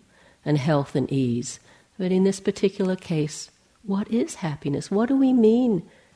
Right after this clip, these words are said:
by happiness? And what, what are the limitations to that sense of happiness or well-being? What, what blocks that for us?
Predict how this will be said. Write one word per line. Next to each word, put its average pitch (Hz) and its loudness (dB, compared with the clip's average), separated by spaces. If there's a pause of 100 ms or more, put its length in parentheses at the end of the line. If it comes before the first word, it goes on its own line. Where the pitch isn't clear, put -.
by 151 0
happiness? 135 -4 (1040)
And 202 8
what, 220 4 (340)
what 208 4
are 220 6
the 202 4
limitations 208 0 (240)
to 175 -2
that 156 -2
sense - -4
of 139 -2
happiness 127 -4
or 139 -2
well-being? 123 -4 (200)
What, - -4
what 170 0
blocks 175 -4
that 131 -6
for - -6
us? 110 -10